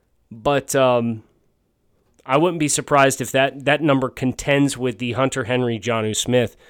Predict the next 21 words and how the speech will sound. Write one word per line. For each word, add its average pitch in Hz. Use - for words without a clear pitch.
especially 190
because 135
Jonnu 127
Smith 131
is 110
a 131
player 135
who, 131
like 120
Mike, 120
isn't 135
a 127
traditional 123
wide 113
tight 120
end. 107
You 175
look 202
at 104
Kittle, 147
Kelce, 135